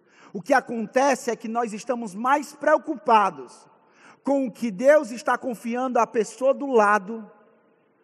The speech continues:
do que preocupados em cuidar e desenvolver aquilo que Deus confiou a nós.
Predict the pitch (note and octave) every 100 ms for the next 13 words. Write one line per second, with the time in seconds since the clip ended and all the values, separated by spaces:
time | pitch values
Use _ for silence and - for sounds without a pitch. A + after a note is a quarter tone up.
0 | _ _ E3 G3 G#3+ F#3 A#3+ C4 C#4+ -
1 | C#4 - G#3 G3 F3+ C3+ B2+ - _ _
2 | _ - G3+ F#3+ F#3+ G3 D#3+ G#3 A#3 A#3+
3 | F#3 E3 G#3 F3+ F#3 D3 F3 G3+ G#3+ -
4 | _ _ _ _ - D#3 G3 G#3 - F3+
5 | F#3+ - F3+ - E3+ F3 C#3+ A#2+ A#2 -